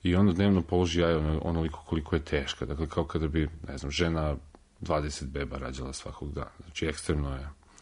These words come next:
a, ekstremno je plodna, e, na sparivanje izlazi nekih desetak dana posle, posle izvođenja iz ćelije. I to sparivanje je posebno zanimljivo, ono se izvodi u vazduhu na nekih tridesetak, četrdeset metara visine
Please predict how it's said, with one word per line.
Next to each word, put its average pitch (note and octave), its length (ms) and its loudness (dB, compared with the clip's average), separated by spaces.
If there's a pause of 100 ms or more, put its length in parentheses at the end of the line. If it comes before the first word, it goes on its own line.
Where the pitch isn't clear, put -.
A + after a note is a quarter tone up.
(760)
a, - 300 -2
ekstremno E2 460 0
je D#2 80 2
plodna, G2 720 4 (320)
e, F#2 40 -8 (840)
na F2 180 2
sparivanje E2+ 540 4
izlazi D#2+ 340 2
nekih D#2 300 -2
desetak D#2 420 0
dana D#2 300 2
posle, C#2+ 500 -4 (120)
posle D2+ 320 -2
izvođenja C#2+ 480 -2
iz C#2 140 -8
ćelije. G2+ 540 2 (800)
I F#2 80 0
to - 160 -2
sparivanje F2+ 520 4
je D2+ 60 2
posebno E2 460 0
zanimljivo, E2 500 4
ono E2+ 140 2
se - 160 -4
izvodi E2+ 280 0
u D#2+ 80 4
vazduhu D#2+ 520 0
na C#2+ 60 -4
nekih C#2 280 -6
tridesetak, - 580 -6
četrdeset - 560 -6
metara D2 340 -4
visine D#2+ 540 -2